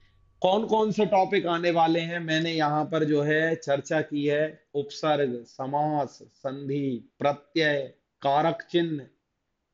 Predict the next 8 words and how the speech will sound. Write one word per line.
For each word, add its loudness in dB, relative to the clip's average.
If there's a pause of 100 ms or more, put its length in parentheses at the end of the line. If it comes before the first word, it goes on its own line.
(460)
पर्यायवाची 4
शब्द, -4
वाक्यांश -2
के 2
लिए 6
शब्द, 0 (320)
मुहावरे, 2
लोकोक्ति, 0